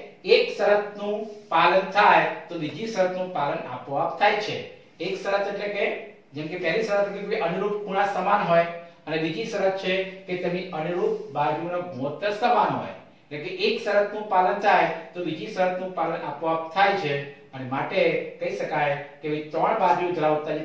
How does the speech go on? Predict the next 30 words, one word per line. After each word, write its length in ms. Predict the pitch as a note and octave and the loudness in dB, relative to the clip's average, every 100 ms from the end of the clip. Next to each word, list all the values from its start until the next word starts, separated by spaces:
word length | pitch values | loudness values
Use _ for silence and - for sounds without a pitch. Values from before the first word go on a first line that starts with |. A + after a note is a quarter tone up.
| - | -8
ત્રિકોણ 420 | E3 G3 A3 - - - - - _ _ _ _ _ C3 | -6 2 4 4 0 -8 -18 -20 _ _ _ _ _ -18
એટલે 100 | C3 | -14
કે 80 | C#3 D#3 | -10 -2
ત્રણ 240 | D#3 D3+ | 0 2
બાજુ 160 | - F3 | 2 2
ધરાવતા 380 | E3 E3 D#3+ C3 | 0 0 0 0
બહુકોણ 400 | C#3+ - F#3 E3 | -2 -2 0 0
એટલે 140 | D#3+ | -2
કે 160 | E3 - | -4 -6
ત્રિકોણ 400 | D#3+ D#3 A#3 - | -6 2 4 4
માટે 280 | - D3+ D3 D3 - - | 2 2 -2 -2 -6 -10
આ 140 | C#3+ C#3+ | -6 -4
બંને 280 | D3+ F3 G#3 | -4 -4 -4
શરતો 300 | D#3 C#3+ C#3+ | -4 -6 -8
શું 180 | C#3 E3+ B2+ | -10 -10 -6
છે? 120 | B2+ - - - | -6 -6 -12 -10
સ્વતંત્ર 500 | E3 E3 D#3 C3 C3+ A#2+ | -4 0 0 0 -2 -6
છે. 60 | - | -6
જે 60 | D3+ | -4
આપણે 260 | D3+ D3+ D3 | -4 -4 -4
ઉપર 180 | E3 E3 | -2 0
બે 100 | E3 | -2
શરતો 340 | D3+ D#3 D#3+ | -4 -4 -4
કીધી 360 | E3 F#3+ D3 - - - | -4 -6 -6 -8 -14 -14
એ 60 | C#3 | -10
બંને 300 | C#3 D3+ F3+ | -8 -8 -8
શરતો 380 | - - - - - - - | -8 -10 -6 -6 -6 -12 -18
સ્વતંત્ર 560 | - D3+ D#3+ - B2 A#2 | -12 -8 -6 -6 -6 -10
છે. 100 | - - - - | -12 -16 -14 -4
કેમ? 160 | F#3 | -2